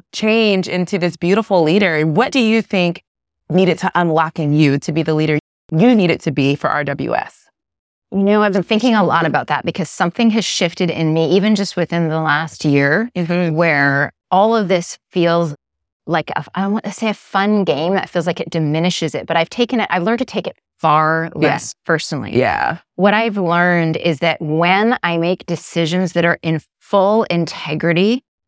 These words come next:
Speaker 2: with who I am,
Speaker 1: Mm-hmm.
Speaker 2: I'm okay if they're the wrong decisions
Speaker 1: Mm-hmm.
Speaker 2: because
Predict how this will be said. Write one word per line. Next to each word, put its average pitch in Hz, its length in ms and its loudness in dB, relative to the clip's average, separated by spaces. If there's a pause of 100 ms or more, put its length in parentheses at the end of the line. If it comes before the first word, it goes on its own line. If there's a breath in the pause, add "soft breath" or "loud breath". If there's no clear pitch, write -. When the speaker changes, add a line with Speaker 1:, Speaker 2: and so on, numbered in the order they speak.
(260)
Speaker 2:
with 175 180 0
who 175 200 -2
I 156 140 2
am, 160 440 -6 (300)
Speaker 1:
Mm-hmm. 170 640 0
Speaker 2:
I'm 175 160 0
okay 175 440 -4
if 160 160 -6
they're 147 160 -4
the 147 80 -6
wrong 135 280 -6
decisions 165 580 -4
Speaker 1:
Mm-hmm. 160 160 0
Speaker 2:
because 165 280 -2